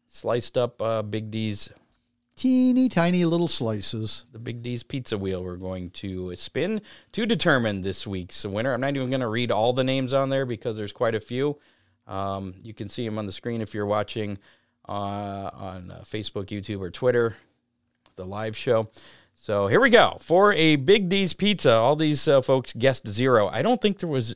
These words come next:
Speaker 1: anybody that guessed anything other than zero, other
Speaker 2: Really?
Speaker 1: than you, but you had to because I guessed zero. And I, so I'm, I was the right one there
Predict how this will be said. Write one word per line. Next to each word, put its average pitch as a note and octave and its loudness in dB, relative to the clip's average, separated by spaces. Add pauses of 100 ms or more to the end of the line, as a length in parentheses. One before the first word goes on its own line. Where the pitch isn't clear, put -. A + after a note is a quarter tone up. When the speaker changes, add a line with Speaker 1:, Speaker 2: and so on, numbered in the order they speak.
Speaker 1:
anybody B2 2
that A2 -2
guessed G#2 -2
anything G#2 -4
other G#2+ -2
than F2+ -4
zero, F#2 -2
other D#3+ 4
Speaker 2:
Really? A2+ 2 (100)
Speaker 1:
than G2+ -2
you, A2+ 0
but G#2 -4
you G#2 -4
had A#2 0
to F#2+ -4
because F#2+ -4
I G#2+ 0
guessed F2 -8
zero. F2 -8 (640)
And F#2 -8
I, G#2 -4
so - 0
I'm, A2+ 4 (100)
I B2 2
was G#2 0
the F#2 -4
right F2 -4
one F2 -10
there F2 -10